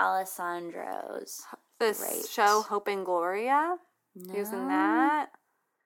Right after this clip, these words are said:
Speaker 2: Um, The Ben Stiller Show.
Speaker 1: Hmm. I definitely have not seen
Speaker 2: <laughs>
Speaker 1: that.
Speaker 2: The French P-,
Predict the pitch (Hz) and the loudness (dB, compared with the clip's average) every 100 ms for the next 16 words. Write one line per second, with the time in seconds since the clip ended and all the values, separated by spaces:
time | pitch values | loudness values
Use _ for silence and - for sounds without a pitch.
0 | _ _ _ _ - 196 185 175 175 - | _ _ _ _ -2 2 2 0 -4 -8
1 | - _ - 202 190 190 - - 202 233 | -14 _ -2 2 4 2 -2 -2 -2 -2
2 | - 269 302 302 - _ _ - 240 139 | -2 -2 -4 -8 -12 _ _ -4 -2 -2
3 | - - _ - 160 - _ 202 190 175 | -8 -16 _ -12 -12 -12 _ 2 2 2
4 | 160 - 147 - - - - - - - | -6 -6 -12 -12 -12 -12 -2 0 0 -2
5 | - - - - _ _ _ - 226 220 | -10 -12 -20 -20 _ _ _ -2 2 4
6 | 214 - 220 208 | 2 0 -6 -6